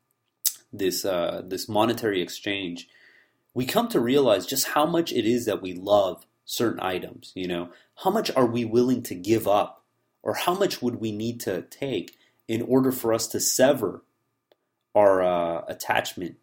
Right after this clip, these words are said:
to these items? You know, how much will someone have to pay you? Or how much will you be willing to pay so you don't lose your, you know, fill in the blank, your child, your spouse, your friend?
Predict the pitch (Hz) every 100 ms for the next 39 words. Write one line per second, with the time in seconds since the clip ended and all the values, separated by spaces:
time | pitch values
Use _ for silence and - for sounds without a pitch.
0 | - 104 95 87 87 87 - - - -
1 | _ _ _ - 87 - 170 208 - 156
2 | - 151 131 127 - - 127 123 107 85
3 | - _ - - _ _ _ _ _ -
4 | 104 - 170 180 175 131 117 - 107 95
5 | 113 127 - - - 113 104 82 - 98
6 | 98 87 95 104 98 85 - - _ 92
7 | 90 90 85 87 - 92 87 80 85 85
8 | - - 87 82 80 85 - - - -
9 | 85 - 87 85 87